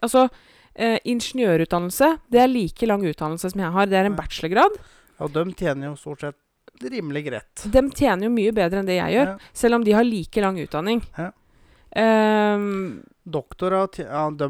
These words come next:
Speaker 2: har jo mye lengre
Speaker 1: De har jo
Speaker 2: utdanning, da.
Speaker 1: mye lengre utdan-,
Speaker 2: Men
Speaker 1: utdannelse.
Speaker 2: selvsagt, de tjener jo en god del mer også.
Speaker 1: Ja da.
Speaker 2: Så.
Speaker 1: Men, eh, nei, jeg kjenner at det, når det ikke s-, bet-, altså, nei, du får ikke lov til å kjempe for høyere lønn,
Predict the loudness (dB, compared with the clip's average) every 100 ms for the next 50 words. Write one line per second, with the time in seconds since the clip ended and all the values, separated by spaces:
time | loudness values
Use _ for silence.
0 | -4 -4 -4 -6 -6 -6 -6 -8 -2 0
1 | 4 2 2 2 0 -2 -4 -4 -6 -10
2 | -10 -8 -6 -4 -4 -4 -4 -8 -6 -4
3 | -4 -6 -10 -16 -20 -14 -12 -10 -8 -6
4 | -8 -8 -8 -8 -4 -2 -2 -4 -20 -20
5 | -20 -14 -10 -8 -6 0 2 2 0 0
6 | 2 2 0 -2 -4 -12 _ _ _ _
7 | _ _ _ _ -10 -10 -10 -16 -20 -20
8 | -20 -20 -8 0 2 2 0 0 2 2
9 | 0 -2 -2 2 2 4 2 2 2 4
10 | 8 8 6 -4 -6 -8 -4 -6 -6 -6
11 | 0 0 0 -8 _ _ -4 2 4 2
12 | -2 -10 _ _ -6 -4 0 -2 -2 0
13 | 4 6 6 4 2 4 0 0 -4 -2
14 | 0 4 4 4 2 2 2